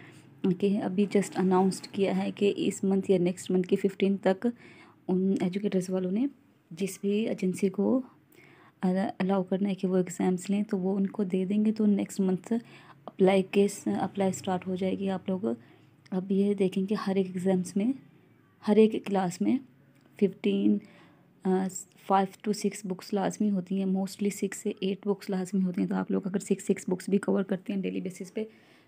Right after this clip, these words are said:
तो भी आप लोगों को बहुत time लग जाता है। और daily basis पे एक book भी cover करते हैं और cover का मीनिंग ये कि अच्छे से याद करते हैं, तब भी आप लोगों को अच्छा खासा time लग सकता है। तो आप लोग ऐसे करें, daily basis पे अभी से पढ़ाई start कर दें,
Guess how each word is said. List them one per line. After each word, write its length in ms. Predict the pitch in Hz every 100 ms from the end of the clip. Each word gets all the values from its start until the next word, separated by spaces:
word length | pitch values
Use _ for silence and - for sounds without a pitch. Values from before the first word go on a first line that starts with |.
| -
तो 140 | 202
भी 140 | 190 208
आप 240 | 190 185
लोगों 280 | 196 185 196
को 240 | 190 247 262 - -
बहुत 220 | 180 190 190
time 220 | 185 180
लग 120 | 185
जाता 260 | 175 160 -
है। 60 | -
और 160 | 185
daily 280 | 175 190 190
basis 260 | 196 190 214
पे 100 | -
एक 200 | 196 202
book 180 | 190 -
भी 100 | 190
cover 300 | - 190 196
करते 300 | 190 180 202
हैं 60 | 196
और 80 | -
cover 200 | 196 202
का 140 | 208
मीनिंग 300 | 196 196 196
ये 60 | 190
कि 120 | -
अच्छे 260 | 185 - 202
से 100 | 185
याद 240 | 175 170
करते 300 | - 170 -
हैं, 60 | 185 - - - - _
तब 80 | -
भी 160 | 180 202
आप 160 | 190
लोगों 180 | 190 190
को 80 | 190
अच्छा 180 | 202 196
खासा 320 | 175 185 233
time 420 | 226 196 208 220
लग 180 | 185 180
सकता 340 | - 180 -
है। 240 | 175 180 180 - - - - -
तो 60 | 190
आप 280 | 185 175 180
लोग 180 | 196 196
ऐसे 260 | 175 -
करें, 320 | 185 185 208 254 - -
daily 300 | 185 180 165
basis 320 | 170 180 185 180
पे 160 | 202
अभी 220 | - 165
से 140 | 165 196
पढ़ाई 260 | 180 180
start 300 | 180 - 180
कर 180 | 175 180
दें, 240 | 185 240